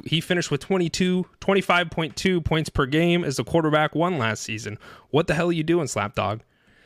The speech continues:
Here's the interesting thing, Yeti. Patrick Mahomes, he didn't even finish with the highest points per game out of all quarterbacks last season.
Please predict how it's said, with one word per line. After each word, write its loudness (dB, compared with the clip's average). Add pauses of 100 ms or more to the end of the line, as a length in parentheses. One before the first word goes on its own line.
(760)
Here's 2
the -2
interesting -8
thing, -20
Yeti. -16 (1700)
Patrick 0
Mahomes, 2
he 0
didn't 0
even -2
finish -2
with -4
the -6
highest -2
points -2
per -2
game -2
out 0
of -2
all 0
quarterbacks -8
last -10
season. -14